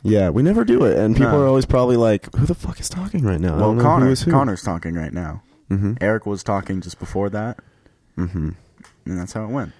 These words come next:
Speaker 1: So yeah, podcasting on the lunch break. Nothing. Uh, I haven't done that before.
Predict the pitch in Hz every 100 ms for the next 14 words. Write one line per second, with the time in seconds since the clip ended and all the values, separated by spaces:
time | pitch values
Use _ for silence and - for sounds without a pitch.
0 | _ _ _ _ _ _ - 131 127 95
1 | 101 101 - 95 - 90 85 - - 92
2 | 95 90 82 - 78 87 78 90 101 -
3 | - 55 - _ - - 90 120 120 117
4 | 82 - 110 113 107 95 76 80 - 80
5 | 82